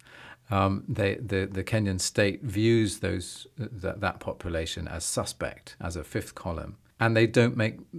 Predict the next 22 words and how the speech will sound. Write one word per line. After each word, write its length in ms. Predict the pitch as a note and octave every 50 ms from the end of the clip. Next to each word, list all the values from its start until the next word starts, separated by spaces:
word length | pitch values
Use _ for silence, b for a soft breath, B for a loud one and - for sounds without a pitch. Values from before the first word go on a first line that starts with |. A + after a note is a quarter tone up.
| - - -
much 360 | - D#3 C3 G#2+ - - -
distinction 640 | - G#2 - - - E3+ F#3+ F#3 - - F2 D#2 D2
between 560 | D2+ F2 E2 - - G2+ F#2+ F#2+ F#2 F2 E2 - _ _ -
people 340 | - A2 G#2 G#2 - F#2+ F2+
of 220 | F2 E2+ - - - _ - _ _ _ _ _ -
Kenyan 580 | - - C3+ C#3 D3 C3+ G2+ E2+ D#2 D2+ D#2 - _ _ _ _ _ -
citizenship 720 | - - G2+ F2+ F2 E2 F2 E2+ E2+ - - F2+ E2+ - -
and 200 | - G2 F#2+ F#2+
Somali 380 | - - G2 G#2 B2 C3 B2 F#2+
citizenship. 540 | - - - - - E2 D#2+ E2 - - B B B B B
If 200 | - A#2+ B2 -
you 100 | B2+ A#2+
look 280 | A#2 A#2+ C#3+ D3+ - -
Somali, 640 | - - G#2 G2 G2 G2 G#2 A2 A#2+ C#3 E3 F#3 F#3 B B B B B B
you're 340 | - G2 G#2 A2 G#2+ G2+ F#2+
a 40 | F2
Somali, 720 | - - F#2+ F#2 F2+ F2 F2 F2 F2 F#2 A2 C3 D3 F3 B B B B B B
and 140 | - A2 A2
you're 100 | G2+ G#2
not 180 | A2 G#2 F#2+ F#2+
really 380 | G2 G2 G2 G2 F#2 E2+ F2
Kenyan. 480 | F2 - G2 F#2 F2 E2 D#2+ - -